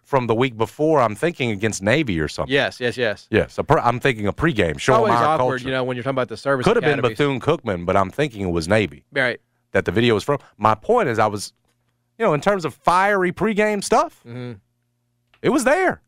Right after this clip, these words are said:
Speaker 2: Yeah,
Speaker 1: Haven't
Speaker 2: oh,
Speaker 1: we
Speaker 2: yeah.
Speaker 1: sort of doubted whether or not he's
Speaker 2: Oh, yeah, sometimes, yeah. I mean, Norvell had that same thing. Like, Norvell was, like, always really low-key during the week, and you'd see, like, uh, you
Speaker 1: No,
Speaker 2: know
Speaker 1: yeah. Now, he was awesome, though, yeah,
Speaker 2: Yeah.
Speaker 1: behind the scenes
Speaker 2: Yeah.
Speaker 1: in those moments.
Speaker 2: Yeah,
Speaker 1: That's
Speaker 2: he
Speaker 1: what
Speaker 2: was very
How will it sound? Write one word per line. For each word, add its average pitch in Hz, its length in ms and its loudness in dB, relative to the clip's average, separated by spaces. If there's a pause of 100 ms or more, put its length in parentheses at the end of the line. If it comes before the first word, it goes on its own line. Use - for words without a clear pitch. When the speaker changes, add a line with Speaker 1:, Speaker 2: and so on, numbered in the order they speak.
Speaker 2:
Yeah, 170 160 0
Speaker 1:
Haven't 262 160 0
Speaker 2:
oh, 254 40 -4
Speaker 1:
we 262 60 -2
Speaker 2:
yeah. - 60 -4
Speaker 1:
sort 254 180 0
of 143 80 -4
doubted 190 320 0
whether 233 180 -2
or 233 40 -6
not 247 180 -4
he's 233 220 -6 (240)
Speaker 2:
Oh, 277 60 -16
yeah, 294 100 -14
sometimes, 151 480 -8
yeah. 165 200 -4
I - 20 -6
mean, 143 140 -6
Norvell 190 280 4
had 160 140 2
that 135 140 -2
same 139 200 -4
thing. 127 280 -2
Like, 107 140 -2
Norvell 147 440 2
was, 117 160 -4
like, 117 160 -2
always 117 420 0
really 120 280 -2
low-key 117 460 0
during 117 180 -2
the 101 60 -8
week, 117 260 0
and 107 100 -8
you'd 113 160 -6
see, 127 160 -6
like, 110 320 2
uh, 98 340 4
you 104 40 0
Speaker 1:
No, 120 240 4
Speaker 2:
know 95 40 -6
Speaker 1:
yeah. 95 240 0
Now, 95 160 2
he 117 140 -2
was 98 220 0 (120)
awesome, 127 460 0
though, 78 220 -2
yeah, 85 220 2
Speaker 2:
Yeah. 110 60 4
Speaker 1:
behind 107 320 0
the 101 40 -6
scenes 104 340 0
Speaker 2:
Yeah. 107 80 4
Speaker 1:
in 101 80 0
those 104 220 2
moments. 143 360 -2
Speaker 2:
Yeah, 113 120 -2
Speaker 1:
That's 113 100 0
Speaker 2:
he 139 60 2
Speaker 1:
what 101 60 2
Speaker 2:
was 104 80 -8
very 131 300 2